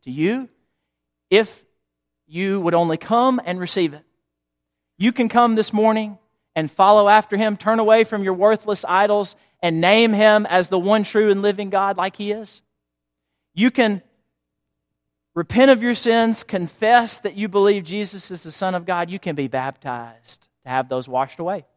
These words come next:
Just as Richie was earlier in the week, just like Kaylee,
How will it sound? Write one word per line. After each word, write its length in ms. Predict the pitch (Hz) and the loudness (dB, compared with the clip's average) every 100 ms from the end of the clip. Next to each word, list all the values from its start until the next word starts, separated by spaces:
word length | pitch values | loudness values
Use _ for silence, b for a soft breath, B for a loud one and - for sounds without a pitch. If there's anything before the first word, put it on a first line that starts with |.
| _ _ _ _ _ - | _ _ _ _ _ -8
Just 200 | 170 165 | -8 -8
as 120 | 139 | -2
Richie 300 | 170 214 214 | -2 -2 0
was 300 | 202 208 180 | 2 2 2
earlier 360 | 185 196 190 | 0 0 -2
in 120 | 190 185 | -4 -4
the 80 | |
week, 220 | 180 202 214 _ _ _ _ _ _ _ | -2 -4 -6 _ _ _ _ _ _ _
just 180 | 185 196 | -6 0
like 220 | 202 202 | -2 -2
Kaylee, 520 | 196 196 214 233 226 | -2 0 0 -2 -8